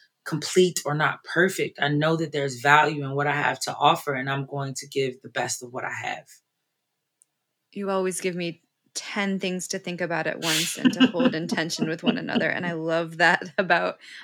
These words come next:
Speaker 2: our conversations and about your art as well. I'm, I'm thinking a lot about this pandemic and how there are scientists and sociologists and psychologists who are all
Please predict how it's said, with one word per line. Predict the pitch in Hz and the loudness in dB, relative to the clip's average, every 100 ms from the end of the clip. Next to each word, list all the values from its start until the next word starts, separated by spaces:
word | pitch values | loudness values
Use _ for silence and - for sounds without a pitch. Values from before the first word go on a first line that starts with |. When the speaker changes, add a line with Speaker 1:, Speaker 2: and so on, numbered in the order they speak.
| - | 4
Speaker 2:
our | 196 | 4
conversations | - 196 185 185 - 180 - 165 165 175 - | 6 6 6 4 2 0 4 4 2 0 0
and | 170 165 165 165 | 0 -2 -2 -4
about | - 175 165 - | -2 2 2 2
your | 185 170 | 2 4
art | 185 180 - | 4 4 2
as | 190 185 | 0 -2
well. | 190 190 180 180 - - - - - - - _ _ - | 2 4 4 2 -4 -16 -14 -14 -16 -18 -20 _ _ 4
I'm, | 226 226 196 - _ _ _ _ _ _ _ _ _ _ _ _ - | 6 6 0 -8 _ _ _ _ _ _ _ _ _ _ _ _ -2
I'm | 240 226 | 0 4
thinking | 294 294 294 | 6 6 8
a | 220 | 8
lot | 185 180 165 170 - | 6 6 8 8 6
about | 180 170 165 - | 2 4 4 2
this | - 180 - | 0 -2 -2
pandemic | - 175 175 165 165 156 147 | -4 -4 0 0 2 0 -2
and | - 185 | -4 -6
how | 180 175 170 165 170 | -2 0 2 0 0
there | 180 175 | 0 0
are | - 175 170 165 160 165 - _ _ _ _ _ _ _ _ _ _ _ _ _ _ _ | 2 2 2 2 0 -4 -10 _ _ _ _ _ _ _ _ _ _ _ _ _ _ _
scientists | - - 254 240 233 208 - - - | -4 4 6 6 4 0 -2 -4 -4
and | 170 180 | -4 0
sociologists | - 220 - 208 214 196 185 185 - - - | 2 2 6 6 6 4 2 0 -4 -2 -2
and | 160 131 - - | -2 -4 -6 -8
psychologists | 208 - 247 226 220 214 180 190 185 - - | -4 2 4 6 8 8 6 0 -2 -4 -2
who | 208 190 | 0 2
are | 180 - | 2 0
all | 196 208 208 202 202 196 190 | 2 2 2 0 -2 -4 -6